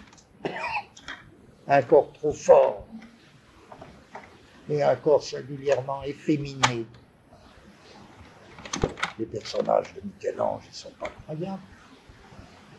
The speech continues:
L'école qu'on appelle précisément maniériste et qui fait des chefs-d'œuvre intenses, mais la manière dont ils font du Christ une figure,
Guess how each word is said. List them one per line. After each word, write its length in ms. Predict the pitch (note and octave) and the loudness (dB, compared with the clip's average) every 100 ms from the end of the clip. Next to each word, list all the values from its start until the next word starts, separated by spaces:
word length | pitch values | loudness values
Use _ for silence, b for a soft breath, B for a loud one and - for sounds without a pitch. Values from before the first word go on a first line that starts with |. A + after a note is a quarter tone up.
| - - - - - - - - - - - C3 | -20 -20 -20 -20 -20 -20 -20 -20 -20 -20 -14 0
L'école 720 | D#3 F3 F3 F3 D#3+ C3+ B2+ - - | 6 6 10 12 12 8 -4 -8 -18
qu'on 160 | B2 B2+ | -8 -4
appelle 340 | A#2 B2+ A#2+ | -4 -4 -6
précisément 540 | - A#2+ - B2 A#2+ A2+ | -8 -10 -6 -4 -2 -4
maniériste 1000 | G#2+ A#2 A#2 A2+ A2 A#2 G2+ - - - - - - - - - - - - | -2 -2 -4 -8 -8 -8 -10 -8 -8 -10 -20 -20 -20 -20 -20 -20 -20 -20 -18
et 40 | A#2+ | -14
qui 140 | A#2 | -10
fait 200 | B2 B2+ | -4 -2
des 120 | A#2+ | 0
chefs-d'œuvre 540 | A#2 - A#2+ A#2 - A#2 | -2 0 2 2 2 0
intenses, 720 | A2 - - G#2+ - - - | -2 -4 -12 -12 -12 -16 -12
mais 100 | A#2+ | -8
la 100 | A2+ | -6
manière 480 | G#2 A2+ A2 A2+ - - | -8 -12 -12 -8 -8 -4
dont 180 | - - - | -6 -6 -16
ils 80 | - - - - - - - | -18 -18 -20 -20 -20 -20 -6
font 240 | - B2+ | 4 4
du 140 | G#2+ | 4
Christ 500 | G2+ - D3+ B2+ - | -4 -6 -4 -4 -4
une 180 | A#2+ A2 | -6 -8
figure, 500 | - - G#2 A2 A2 | -4 -6 -4 -8 -12